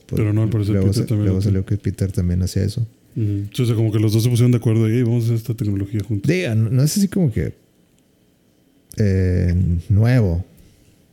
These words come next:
Speaker 2: Ujú.
Speaker 1: que haga eso. O sea, porque sí, sí, sí ha volado así como,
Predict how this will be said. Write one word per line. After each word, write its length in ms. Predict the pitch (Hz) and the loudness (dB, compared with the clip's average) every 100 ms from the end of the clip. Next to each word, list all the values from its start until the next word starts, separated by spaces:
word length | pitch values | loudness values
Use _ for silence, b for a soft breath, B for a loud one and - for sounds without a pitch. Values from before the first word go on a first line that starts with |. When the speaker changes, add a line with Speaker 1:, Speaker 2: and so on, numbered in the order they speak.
| _ _ - | _ _ -6
Speaker 2:
Ujú. 100 | 107 | 0
Speaker 1:
que 240 | 101 90 | 2 2
haga 280 | 85 87 85 | 0 0 -2
eso. 340 | 87 92 85 - | -2 -2 -4 -2
O 40 | |
sea, 120 | 92 | -4
porque 360 | - 113 - - - _ _ | -4 -8 -8 -8 -10 _ _
sí, 440 | - 95 92 85 - _ | -4 0 0 -2 -8 _
sí, 360 | - 90 87 92 _ _ _ _ _ _ _ _ _ _ | -8 -6 -6 -8 _ _ _ _ _ _ _ _ _ _
sí 500 | - - 120 110 110 | -14 -2 2 4 4
ha 100 | 104 | 2
volado 380 | 110 104 92 98 | 2 2 2 0
así 200 | 98 104 | 0 -2
como, 400 | - 92 82 | 0 0 -2